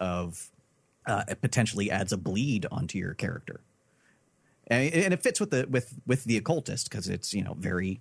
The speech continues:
you know, occult based and he's dipping into dark magic, so there's going to be a side effect. But as I'm leveling him, the bleed damage is outpacing the healing damage,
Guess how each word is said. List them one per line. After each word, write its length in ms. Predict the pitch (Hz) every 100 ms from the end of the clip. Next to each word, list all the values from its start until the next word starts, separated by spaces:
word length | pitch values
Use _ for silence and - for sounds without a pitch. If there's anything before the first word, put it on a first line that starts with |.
| -
you 80 | -
know, 80 | -
occult 420 | - - 107 85 -
based 380 | 92 92 -
and 140 | 92 98
he's 160 | 98 90
dipping 340 | - 101 101
into 120 | 92
dark 300 | 92 95 95
magic, 320 | 98 85 90 -
so 60 | 95
there's 80 |
going 220 | - 104 101
to 60 |
be 100 | 90
a 60 | -
side 260 | 107 127
effect. 360 | - - - -
But 160 | - - - - - -
as 220 | 120 120
I'm 180 | 131 107
leveling 400 | 95 101 127 139
him, 400 | 139 156 196 208 - _ _ _
the 200 | 101 92
bleed 540 | 98 95 92 101 117 117
damage 640 | 131 143 160 170 - - -
is 160 | 107 -
outpacing 640 | - - - 101 92 92 85
the 40 |
healing 340 | 127 87 82 85
damage, 520 | - - - -